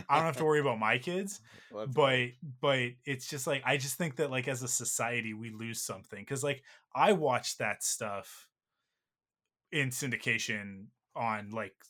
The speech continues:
Speaker 1: that's the sort of thing that would be, like, on Sunday morning, right? Uh, all the, all the cool new stuff was on Saturdays,
Speaker 2: Right,
Speaker 1: but then
Speaker 2: yeah.
Speaker 1: on Sunday morning, up here, we had a, we have a station called Y T V,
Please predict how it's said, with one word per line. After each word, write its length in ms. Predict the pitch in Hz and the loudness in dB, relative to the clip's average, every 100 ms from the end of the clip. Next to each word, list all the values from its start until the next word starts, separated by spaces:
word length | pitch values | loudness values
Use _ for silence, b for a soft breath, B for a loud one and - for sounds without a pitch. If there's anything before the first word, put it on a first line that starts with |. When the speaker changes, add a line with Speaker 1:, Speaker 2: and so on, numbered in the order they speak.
| - | -14
Speaker 1:
that's 420 | 147 131 156 - | -8 2 4 4
the 100 | 165 | -2
sort 220 | 139 156 135 | 2 2 2
of 80 | |
thing 140 | 139 127 | -2 -2
that 100 | 113 | -2
would 100 | 110 | -4
be, 120 | 113 | -4
like, 200 | 104 - | -4 -8
on 160 | 101 92 | -10 -6
Sunday 400 | - 123 107 92 | -4 -2 -4 -10
morning, 380 | 87 92 - 120 | -16 -20 -14 -6
right? 340 | 101 107 127 B B B B | -4 -4 -6 B B B B
Uh, 220 | 117 104 110 | -8 -6 0
all 140 | 127 | 2
the, 180 | 131 123 135 | 2 -2 0
all 120 | 139 | 0
the 80 | 127 | 0
cool 280 | - 156 127 | -2 -2 0
new 180 | 127 | 0
stuff 280 | 127 123 110 | -2 -2 -4
was 140 | 117 104 | -4 -6
on 140 | 101 | -6
Saturdays, 720 | - 117 107 98 95 92 - - 107 | 0 0 0 -6 -12 -10 -12 -12 -12
Speaker 2:
Right, 260 | 90 80 | -8 -4
Speaker 1:
but 100 | 131 | -2
then 120 | 151 143 | 0 2
Speaker 2:
yeah. 20 | |
Speaker 1:
on 140 | 123 | 0
Sunday 340 | - 127 120 110 | 2 0 2 0
morning, 580 | 107 104 101 98 98 _ - | -2 -6 -8 -10 -16 _ -4
up 140 | 143 - | -4 0
here, 200 | 151 131 | 0 2
we 120 | 127 | 2
had 100 | 117 | 2
a, 100 | 104 _ _ - - 135 | 0 _ _ -14 -12 -4
we 80 | 120 | -4
have 120 | 107 | -4
a 40 | |
station 320 | - 107 - | -8 -8 -8
called 220 | 104 101 95 | -10 -12 -10
Y 180 | 98 | -10
T 180 | 95 107 | -10 -14
V, 220 | 95 90 | -14 -16